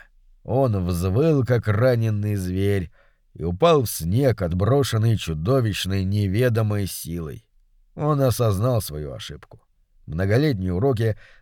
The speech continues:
напомнили о себе пронзительной, ни с чем не сравнимой болью. Он знал, за что ему послано наказание. За то, что покинул дом, за то, что дотронулся до человека.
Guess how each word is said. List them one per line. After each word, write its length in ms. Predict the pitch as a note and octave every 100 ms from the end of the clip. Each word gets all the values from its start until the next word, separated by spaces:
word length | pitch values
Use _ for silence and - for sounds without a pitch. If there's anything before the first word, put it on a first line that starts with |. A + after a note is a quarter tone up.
| -
напомнили 640 | F2+ A2+ E3+ E3 D3+ B2
о 80 | A2+
себе 280 | - C#3 A#2+
пронзительной, 1000 | A2 A#2 G#2+ G2+ D3 A2 G2 F2 D#2 -
ни 260 | D#2+ G#2 G#2+
с 40 |
чем 380 | - - D3+ A#2
не 120 | G#2+
сравнимой 640 | F#2+ G2 F2 F#2+ G#2+ G2+ G2
болью. 600 | F2+ F#2+ F2+ E2 D2+ - _ - - _
Он 240 | - C3+ A#2+
знал, 480 | G#2 B2 D3+ A#2
за 140 | D#2+ E2
что 260 | - C3+
ему 240 | C3+ A2+ G#2+
послано 560 | - A2 A2 G#2+ G#2
наказание. 720 | G2+ F#2 F#2+ F2 G#2 F#2+ E2 - - - -
За 160 | A2 C#3+
то, 140 | G3+
что 200 | F#3 G2
покинул 500 | D#2 D2+ D#2+ D#2+ D#2+
дом, 320 | E2 C#3 D3+ - _ _
за 140 | -
то, 140 | F#2+ D3
что 180 | - A#2
дотронулся 760 | G#2+ - E2+ C#3+ C#3+ C3 C3
до 140 | B2 A#2+
человека. 640 | A#2 A2 G2 F2+ -